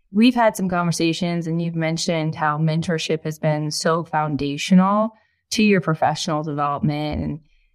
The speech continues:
I would just love if you could highlight some of those pivotal mentorship moments or principles that have influenced and shaped your career,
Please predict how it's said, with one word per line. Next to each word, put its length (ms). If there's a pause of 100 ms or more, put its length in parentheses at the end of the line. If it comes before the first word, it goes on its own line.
(140)
I 100
would 140
just 160
love 240
if 100
you 140
could 140
highlight 520
some 180
of 60
those 380 (160)
pivotal 480
mentorship 960 (280)
moments 640
or 100
principles 840
that 180
have 220 (220)
influenced 640
and 100
shaped 300
your 120
career, 720